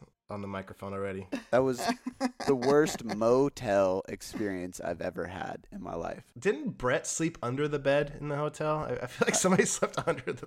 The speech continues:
Speaker 2: I
Speaker 1: bed.
Speaker 2: believe so. There was, like, s-, s-, what, it was, like, six dudes per room with a full-size bed and no windows.
Speaker 3: <laughs>
Speaker 1: That's what happens when you get booted out of the Airbnb on the first night, baby.
Speaker 2: Before I even get
Speaker 1: Uh,
Speaker 2: there.
Speaker 1: <laughs> yeah, yeah,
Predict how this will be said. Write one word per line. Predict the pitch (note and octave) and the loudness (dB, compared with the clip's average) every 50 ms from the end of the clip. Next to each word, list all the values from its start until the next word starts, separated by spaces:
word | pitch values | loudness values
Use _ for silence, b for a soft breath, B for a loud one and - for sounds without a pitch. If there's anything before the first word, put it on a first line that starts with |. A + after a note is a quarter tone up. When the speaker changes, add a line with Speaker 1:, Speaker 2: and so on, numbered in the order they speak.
| - | -4
Speaker 2:
I | - B2 | -2 -2
Speaker 1:
bed. | B2+ | 0
Speaker 2:
believe | A2 D#3 F#3+ G3 - | 0 0 -2 -2 -2
so. | - - E3 E3 C#3 | -2 2 4 4 6
There | A#2 A#2 B2+ | 6 6 4
was, | C3 A#2+ | 6 4
like, | C#3+ D3 C3+ - | 4 4 4 2
s-, | - - - - - | -4 -6 -6 -8 -8
s-, | - - - - - | -8 -8 -8 -8 -4
what, | - A#2 A#2 G#2 | 0 2 2 4
it | |
was, | G2+ F#2+ E2+ | 2 0 -2
like, | E2+ D#2 D2+ - | -6 -8 -8 -8
six | - - B2 A#2+ - | -8 -4 -4 -4 -6
dudes | - - A2+ A2+ A#2 A#2 - - _ - | -6 -4 -2 -2 -2 -2 -4 -10 _ -16
per | - - B2 A#2 A#2+ A#2+ A#2 A2+ G#2+ | -8 -2 0 2 2 4 2 2 0
room | F2 F2+ F#2 F#2+ G#2 G#2+ G#2+ A#2 B2+ B2 | -2 -4 -4 -4 -4 -2 -2 -4 -4 -4
with | A2 F#2 F#2 | -4 -4 -4
a | |
full-size | - - - A2 A2 - A2 G2 G#2 G#2 F#2+ | -6 -6 -4 -4 -2 2 4 4 4 4 2
bed | - F#2 G2+ G#2+ G2+ | 0 2 2 2 2
and | F#2 F2+ | -2 -6
no | F2+ F#2 G2 | -4 -2 -2
windows. | F#2+ F#2+ G2 G2 G2+ G#2 - - - - - - - | -2 -2 -4 -2 -2 0 0 -2 -4 -8 -8 -4 -2
Speaker 3:
<laughs> | C#4 B3+ - - - - G3+ - - - G3 - - - | -2 -2 -2 -6 -8 -8 -8 -10 -10 -14 -14 -14 -12 -10
Speaker 1:
That's | - - - - | -8 -8 -6 -4
what | A2 | 0
happens | B2 C3 C3 B2 A2 G#2 G2+ | 0 0 0 -2 -4 -6 -6
when | G#2 G#2+ | -6 -6
you | G2+ | -6
get | F#2 F2 G2+ | -6 -8 -8
booted | G2+ G#2+ A2 A2+ A2+ A2 | -6 -4 -2 -2 -2 -2
out | A2 A2+ G#2+ | -2 -2 -2
of | G#2 | -2
the | G#2+ G#2 | -2 -2
Airbnb | A2 A2+ G#2+ A2+ A2+ A2+ G#2 A#2 B2 B2 | -2 -2 -2 -2 -4 -4 -2 0 0 0
on | A2+ A2+ | 0 -2
the | G#2+ | -4
first | - B2 A#2+ A#2 - | -4 -2 -4 -2 -2
night, | C#3 C#3+ D#3 D#3 A#2 | -2 0 0 0 0
baby. | A#2+ A2+ A2 A#2 A#2 A#2+ B B B B B | 0 0 0 -2 -4 -8 B B B B B
Speaker 2:
Before | B B B - A#2+ A#2+ | B B B 2 6 6
I | A#2+ A2+ A#2 | 8 8 6
even | A2 A2 G#2+ | 4 2 -2
get | G#2+ A2 | 0 2
Speaker 1:
Uh, | D#3 D#3+ D#3+ D#3 D3+ D3 C#3 B B B B B B B B - - - - - - - | 4 6 6 8 6 6 4 B B B B B B B B -18 -18 -18 -18 -14 -8 -4
Speaker 2:
there. | - - - - | -4 -2 2 4
Speaker 1:
<laughs> | B3 A#3 A3+ - | 6 6 8 12
yeah, | A#3 B3 A#3 - G#3+ G#3+ G3+ - - | 12 12 12 12 10 6 6 8 8
yeah, | G#3+ A#3+ G#3 - A#3+ B3+ | 10 10 10 12 12 12